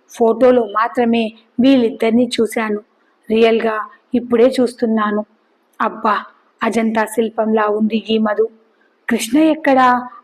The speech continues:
అని చుట్టూ చూశాడు విష్ణువర్ధన్. కృష్ణ భాస్కర్ పక్కనే ఉన్న షాప్లోకి వెళ్ళడం చూశాడు విష్ణువర్ధన్. "నేను వెంటనే నా కృష్ణ దగ్గరికి వెళ్ళాలి, నా కళ్ళలో కృష్ణ రూపాన్ని నింపుకుంటూ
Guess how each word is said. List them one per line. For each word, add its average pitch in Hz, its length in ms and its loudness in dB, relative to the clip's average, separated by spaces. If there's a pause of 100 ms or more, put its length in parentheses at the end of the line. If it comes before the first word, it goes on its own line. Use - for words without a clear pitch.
అని 233 160 0
చుట్టూ 233 360 0
చూశాడు 220 500 -2
విష్ణువర్ధన్. 208 680 -4 (680)
కృష్ణ 220 360 -2
భాస్కర్ 214 580 -4
పక్కనే 226 500 -4 (260)
ఉన్న 220 320 0 (220)
షాప్లోకి 262 640 -2
వెళ్ళడం 214 380 -2
చూశాడు 220 500 -2
విష్ణువర్ధన్. 214 680 -4 (680)
"నేను 247 220 2
వెంటనే 220 640 -2 (280)
నా 269 180 2
కృష్ణ 254 320 -2
దగ్గరికి 220 460 -2
వెళ్ళాలి, 214 460 0 (540)
నా 240 180 2
కళ్ళలో 220 640 2 (280)
కృష్ణ 247 280 0
రూపాన్ని 233 540 0
నింపుకుంటూ 220 800 0